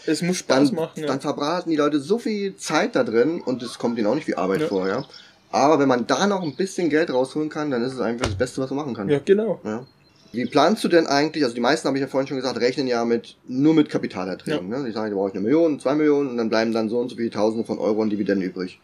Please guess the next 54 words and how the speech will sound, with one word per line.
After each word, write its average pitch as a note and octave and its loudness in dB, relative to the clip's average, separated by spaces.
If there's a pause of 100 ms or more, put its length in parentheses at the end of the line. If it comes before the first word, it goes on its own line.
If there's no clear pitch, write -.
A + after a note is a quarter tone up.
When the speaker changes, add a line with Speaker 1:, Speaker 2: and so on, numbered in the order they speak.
(400)
Speaker 2:
Hast A#2 0
du - -10
da C#3 6
irgendwie C#3 4
eine A#2+ 4
Aufteilung, D#3 2
dass D3+ -2
du C#3 -2
sagst, C#3+ 0 (380)
„Ich - -8
brauche B2 2
nur B2+ 4
zwanzig, B2+ 0
dreißig C3 0
Prozent B2+ -2
Dividenden, E3+ 2
das D3 0
ist B2 -8
leichter, C#3 2
und B2+ 2
den A#2+ 0
Rest B2+ 0
aus A2+ 0
dem A#2+ -4
Business“, F3 2
oder B2 2 (240)
ist - -4
es C3+ -8
dir C3 6
eigentlich A#2 0
egal, C3+ 4
wo E3 2
das D#3+ -4
Geld D#3+ 2
herkommt? D#3 -2
Oder C3+ 2
hast C#3 -6
du C3 2
da B2+ -2
schon C#3 2
so C3 0
einen B2 -2
Plan, A#2 0
wo A2+ 0
du A2 0
sagst, A#2 -4
so A2 -2
soll's G#2+ 2
aussehen, G2+ -2
die G2+ -4
Verteilung A2+ 4
deiner G#2+ 4
verschiedenen G#2+ -4
Einkommen? F#2+ -6